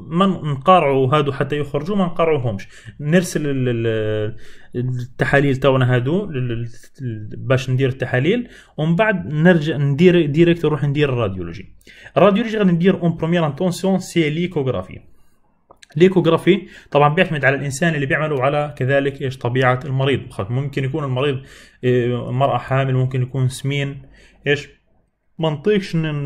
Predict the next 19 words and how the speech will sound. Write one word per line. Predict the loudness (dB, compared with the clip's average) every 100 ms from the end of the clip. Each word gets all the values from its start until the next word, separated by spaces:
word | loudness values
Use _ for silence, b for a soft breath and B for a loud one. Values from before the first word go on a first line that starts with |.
| -4
ن-، | -2 -2 0 2
نقضب | 2 6 4 4
لابونديسيت | 0 0 2 0 0 0 2 2 2
ولا | 4 4 2 -8 -16 -20 -20 _ _ -20 -20 -4
لابونديس. | 2 2 2 -4 -10 -14 B B B
شا | 2 4
غادي | 6 4
نشوفوا | 0 -2 -2 0
احنا | 2 2 0
في | 0 2 4 0 -8 -20 -20 _ 0
الايكوغرافي | 4 4 2 -2 -4 -2 -2 0 0 -2
ابدومينو | -2 -2 -4 -4
بيلفيان | -2 -2 -2 -2 -2 -4 B B
اللي | 0 2
غادي | 2 2
نديرو | 2 2 2 0
كي | 0 2 4
رانا | 2 2 -2
نحوسو | -4 0 2 2 0 -4 -6